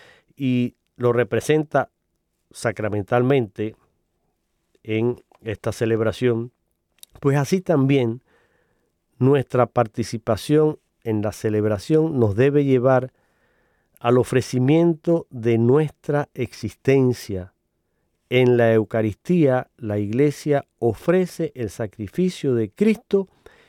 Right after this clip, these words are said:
ofreciéndose con él. La dimensión sacrificial de la Eucaristía empeña a toda la vida.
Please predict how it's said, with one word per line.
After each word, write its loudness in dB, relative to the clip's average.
ofreciéndose 2
con -2
él. -6
La 2
dimensión 2
sacrificial -2
de 2
la 0
Eucaristía -2
empeña 0
a -4
toda 0
la -2
vida. -8